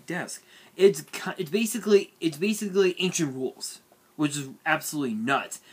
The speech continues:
And then its monster effect says, says, "When this card declares an attack, if your opponent's life points is four thousand or less, you can make this card gain, gain attack equal to your opponent's life points until the end of this turn.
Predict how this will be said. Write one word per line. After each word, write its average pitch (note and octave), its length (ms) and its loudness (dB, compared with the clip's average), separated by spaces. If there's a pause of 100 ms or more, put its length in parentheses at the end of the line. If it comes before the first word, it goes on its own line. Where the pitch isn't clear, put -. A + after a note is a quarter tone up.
(120)
And D3+ 100 -4
then G3 180 6
its F#3 200 2
monster F#3+ 380 2
effect D#3 320 -2
says, D3 420 -2 (500)
says, D#3 460 2
"When E3 220 -2
this B3 180 -4 (540)
card G3+ 280 6
declares F#3 380 2
an G3 80 2
attack, F3+ 340 0
if D#3+ 140 -4
your E3+ 100 2
opponent's G#3 280 0
life F#3+ 160 0
points F#3+ 180 -2
is D#3 80 -8
four G3 180 6
thousand F#3+ 300 2
or D3 80 -2
less, A#3 360 0 (240)
you D#3 140 4
can E3 140 -2
make F#3+ 160 -2
this F3+ 140 -6
card F3 240 2
gain, F#3 280 0 (200)
gain F3 180 0
attack E3+ 360 0
equal F#3 280 2
to F3 140 -8
your D#3 140 0
opponent's D#3 400 -4
life D#3 280 -4
points G#2+ 300 -10 (200)
until - 240 -6
the C#3+ 140 -2
end C#3 100 -4
of B2+ 80 -6
this A#2+ 140 -6
turn. E3+ 320 0